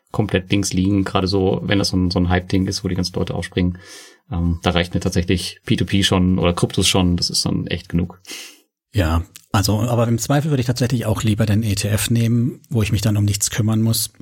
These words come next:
Speaker 2: als gar so ein Einzelinvest in eine einzelne Plattform. Das ist ganz klar.
Speaker 1: Gut, ähm, sind wir mit dem Thema Juicy Fields durch?
Speaker 2: Ich
Speaker 1: oder haben wir da
Speaker 2: denke.
Speaker 1: noch was?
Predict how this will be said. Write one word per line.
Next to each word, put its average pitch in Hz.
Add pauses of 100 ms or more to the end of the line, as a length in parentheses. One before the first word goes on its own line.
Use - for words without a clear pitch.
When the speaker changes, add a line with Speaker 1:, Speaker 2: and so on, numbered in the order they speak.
(600)
Speaker 2:
als -
gar 101
so 101
ein 98
Einzelinvest 98
in 101
eine 107
einzelne 101
Plattform. 98 (680)
Das -
ist -
ganz 80
klar. 87 (1300)
Speaker 1:
Gut, -
ähm, 104
sind 147
wir 156
mit 131
dem 123
Thema 127 (100)
Juicy 131
Fields 127
durch? 180
Speaker 2:
Ich 120
Speaker 1:
oder 113
haben 110
wir 113
da 110
Speaker 2:
denke. 104
Speaker 1:
noch -
was? -